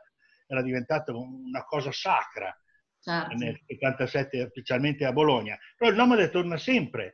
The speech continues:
Speaker 1: nei punti fissi.
Speaker 2: Sì.
Speaker 1: ha dei punti fissi in cui torna. Il viandante parte, va, come facevano in Argentina,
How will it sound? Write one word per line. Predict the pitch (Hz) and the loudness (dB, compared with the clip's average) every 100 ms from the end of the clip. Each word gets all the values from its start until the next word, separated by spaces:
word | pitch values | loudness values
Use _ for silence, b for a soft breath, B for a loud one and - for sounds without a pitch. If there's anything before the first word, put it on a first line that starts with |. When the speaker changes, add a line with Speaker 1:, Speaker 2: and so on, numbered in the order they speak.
| - | -2
Speaker 1:
nei | 139 139 | 0 0
punti | 180 165 127 - | -2 -6 -4 -6
fissi. | - 110 - - 90 - _ _ _ _ _ _ _ - | -6 -10 -10 -14 -18 -20 _ _ _ _ _ _ _ -6
Speaker 2:
Sì. | 175 | 0
Speaker 1:
ha | 214 | 4
dei | 151 | 2
punti | - 147 135 | 0 -6 -6
fissi | 123 123 - | -4 -4 -2
in | 123 | -4
cui | 117 110 | -4 -6
torna. | 110 92 135 | -6 -6 -2
Il | |
viandante | 190 220 269 247 - | 0 0 0 0 -2
parte, | 214 104 - - 98 | 0 -2 -4 -8 -6
va, | 98 202 - - _ _ _ _ _ _ _ _ | -2 -2 -4 -16 _ _ _ _ _ _ _ _
come | - 117 | -8 -6
facevano | 110 117 131 123 120 | -6 -4 -2 -2 0
in | 120 | 0
Argentina, | 135 147 185 185 247 170 110 | 0 -2 -4 0 0 0 -6